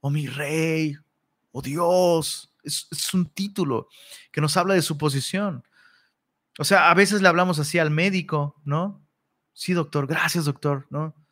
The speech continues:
Eh, "¿Cómo no, doctor? Muchísimas gracias, doctor". "Oiga, doctor", y entonces, ¿no? Y, y es, es una manera de estar conscientes de, de la persona que está entre nosotros, ¿no? Es darle su lugar. Eh, y es lo que tú y yo debemos hacer a través de la oración también.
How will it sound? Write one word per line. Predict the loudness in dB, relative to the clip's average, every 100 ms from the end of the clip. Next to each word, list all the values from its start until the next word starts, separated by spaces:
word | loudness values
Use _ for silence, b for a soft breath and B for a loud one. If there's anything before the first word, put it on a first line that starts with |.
| b b b b -10
Eh, | -4
"¿Cómo | 0 0
no, | 0 0
doctor? | -2 -2 -4 -4 -2
Muchísimas | 0 0 -2 0 0
gracias, | 0 0 -4
doctor". | -8 -10 -10 _ b b b b _
"Oiga, | -2 0
doctor", | -2 -2 -4
y | -4
entonces, | -2 -2 -4 -6 -4
¿no? | -4 -2
Y, | -4 -2 0
y |
es, | -2 -2
es | -6 -4
una | -2
manera | -2 0 0
de | -2
estar | -2 -4 -2
conscientes | -6 -4 -4 -4 -4 -4
de, | -4 -4 -8 b b b b _
de | -4
la | -2 -2
persona | -4 -4 0 2 2
que | 0
está | 0
entre | 0 0
nosotros, | 0 0 -2 -2 -8 -8
¿no? | -8 -6
Es | -2
darle | 0 2 0
su | -4
lugar. | -4 -2 0 0 -4 _ _ b b b b b _ _ _ -10
Eh, | -4 -2 -2 -4 -10 _ _ _ _ _ _ _ _ -20 -6
y | -4
es |
lo | -2
que | -4
tú | -4
y | 0
yo | 0
debemos | 0 -2 -6
hacer | -4 -4
a | -4 -6
través | -6 -4
de | -4
la | -4
oración | -4 -8 -8
también. | -8 -8 -8 -10